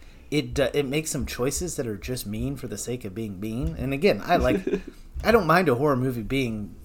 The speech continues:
Speaker 1: being mean, you know, making that effort, but it's
Speaker 2: Right.
Speaker 1: gotta be towards an end, and, and this just feels pretty nihilistic. I don't know.
Speaker 2: Yeah,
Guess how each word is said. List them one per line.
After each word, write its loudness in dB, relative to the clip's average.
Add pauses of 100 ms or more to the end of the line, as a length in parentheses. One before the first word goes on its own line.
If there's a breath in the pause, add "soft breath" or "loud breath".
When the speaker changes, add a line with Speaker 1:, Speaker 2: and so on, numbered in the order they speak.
Speaker 1:
being 0
mean, -2
you 0
know, 2
making -2
that -2
effort, -2 (280 loud breath)
but 2
it's -4
Speaker 2:
Right. 0
Speaker 1:
gotta 4
be 0
towards -2
an -6
end, -2
and, -10
and -8
this -6
just -4
feels -6
pretty -8
nihilistic. -10 (140)
I -10
don't -10
know. -10
Speaker 2:
Yeah, -10